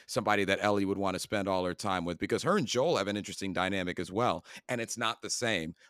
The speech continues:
but it also, but it is kinda like the butting the head thing, you know? So, I don't know. Um, all I'll say is, like, after that particular portion of the episode that did basically represent the D L C, when they jumped back into the Joel portion, there was a look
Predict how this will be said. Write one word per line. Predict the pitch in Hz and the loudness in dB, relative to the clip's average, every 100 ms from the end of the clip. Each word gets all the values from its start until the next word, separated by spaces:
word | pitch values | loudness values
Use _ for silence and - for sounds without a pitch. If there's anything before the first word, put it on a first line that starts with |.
| - | 4
but | 131 | 6
it | 127 | 6
also, | 135 147 151 120 | 4 2 -2 -2
but | 98 127 | 0 0
it | 139 | 2
is | 165 | 0
kinda | - 139 | 0 2
like | 131 117 | 4 2
the | 110 | 0
butting | 101 113 104 | 2 2 2
the | 95 | 0
head | 92 104 90 | -2 -4 -4
thing, | 80 80 - - | -10 -12 -14 -8
you | 107 | -4
know? | 104 95 95 | -2 -2 -4
So, | - 110 101 90 90 _ _ _ _ _ _ _ - 104 - - | -2 2 4 2 -2 _ _ _ _ _ _ _ -18 -18 -4 6
I | 117 | 8
don't | 101 | 8
know. | 80 82 _ _ _ _ _ _ _ _ _ _ _ _ - | 2 -4 _ _ _ _ _ _ _ _ _ _ _ _ 2
Um, | 104 101 101 101 98 98 _ - | 6 8 8 8 4 -2 _ 6
all | 127 139 | 8 8
I'll | 139 | 6
say | - 139 127 | 4 4 6
is, | 113 120 | 4 2
like, | 107 | 0
after | 104 123 123 135 | 4 4 4 0
that | 120 120 | 0 0
particular | 117 127 - 117 110 | -2 -8 -4 -4 -4
portion | - 113 104 | -2 -2 -2
of | 104 | -4
the | 101 | -4
episode | 101 - 113 | -4 -4 -2
that | 107 90 | -2 -2
did | 110 104 | -4 0
basically | 113 - 104 107 | 0 -2 -4 -2
represent | 98 95 95 101 | -2 -2 -2 -4
the | 87 | -6
D | 87 92 | -4 -2
L | 90 | 0
C, | 85 98 95 | -2 -4 -4
when | 90 95 95 | -4 -6 -6
they | 95 | -6
jumped | 82 107 101 - | -6 -6 -6 -2
back | 98 95 - | 2 2 0
into | 104 92 | -8 -8
the | 92 90 | -8 -6
Joel | 101 98 | -2 -2
portion, | 85 104 92 - 92 | -2 -6 -8 -8 -8
there | 90 | -8
was | 92 104 | -6 -4
a | 117 | -6
look | 101 107 101 - | -4 -2 -2 -4